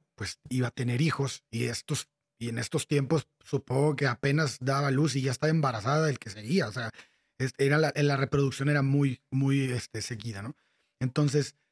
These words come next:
el hombre se encargaba de salir a cazar y a recolectar y regresaba. Y entonces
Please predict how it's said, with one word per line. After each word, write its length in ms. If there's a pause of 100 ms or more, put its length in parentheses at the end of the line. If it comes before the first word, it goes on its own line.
(220)
el 180
hombre 300
se 100
encargaba 480
de 80
salir 400 (120)
a 100
cazar 400
y 20
a 80
recolectar 680 (500)
y 140
regresaba. 720 (920)
Y 60
entonces 540